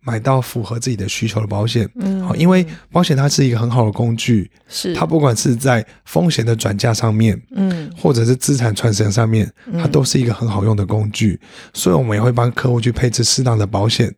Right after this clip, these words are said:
Speaker 2: 嗯哼。
Speaker 1: 来去帮他去做到他家里面的这个财富管理。
Speaker 2: 嗯。
Speaker 1: 第七个就很特别咯。
Speaker 2: 嗯，
Speaker 1: 叫做
Speaker 2: 多特别。
Speaker 1: <laughs> 叫做留学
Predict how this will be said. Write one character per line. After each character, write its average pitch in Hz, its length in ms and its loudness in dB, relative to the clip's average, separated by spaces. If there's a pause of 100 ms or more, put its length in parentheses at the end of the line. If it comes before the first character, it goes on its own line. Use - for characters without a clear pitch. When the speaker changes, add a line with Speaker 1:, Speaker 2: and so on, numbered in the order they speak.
(160)
Speaker 2:
嗯 196 100 2
哼。 196 100 2
Speaker 1:
来 190 100 2
去 113 60 0
帮 117 140 2
他 117 40 4
去 117 140 2
做 120 180 0
到 113 160 2
他 107 120 0
家 101 180 0
里 101 80 0
面 95 220 -4 (160)
的 95 120 0
这 104 140 -2
个 92 280 -2
财 - 180 -4
富 113 100 -4
管 101 240 -2
理。 110 180 2 (200)
Speaker 2:
嗯。 185 400 0 (480)
Speaker 1:
第 185 120 0
七 - 200 2
个 131 280 0
就 147 140 0
很 107 100 0
特 127 160 -2
别 107 140 0
咯。 131 220 2 (220)
Speaker 2:
嗯， 190 320 -2 (220)
Speaker 1:
叫 202 120 2
做 220 60 6
Speaker 2:
多 - 100 4
特 - 80 2
别。 - 280 -8 (580)
Speaker 1:
<laughs> 285 640 -4
叫 135 240 -2
做 110 360 -2 (200)
留 113 300 2
学 104 420 -2